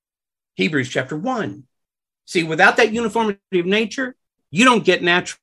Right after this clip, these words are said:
laws like laws of gravity, magnetism, thermodynamics, physics,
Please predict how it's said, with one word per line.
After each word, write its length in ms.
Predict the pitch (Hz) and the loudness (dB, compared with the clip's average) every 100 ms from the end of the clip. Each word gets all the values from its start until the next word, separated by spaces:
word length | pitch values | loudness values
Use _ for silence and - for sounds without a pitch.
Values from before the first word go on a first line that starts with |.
| _ | _
laws 580 | 214 214 226 175 131 - | 0 2 2 2 -2 -6
like 160 | 147 135 | -6 -2
laws 240 | 123 120 | -2 -2
of 100 | 170 | -2
gravity, 340 | 208 190 139 110 | 2 2 2 -2
magnetism, 520 | 165 156 - 123 117 | -2 -2 -8 -8 -6
thermodynamics, 680 | 131 127 123 156 117 - - | -4 -4 -4 -4 -6 -6 4
physics, 520 | 226 139 - - | 6 4 -4 -12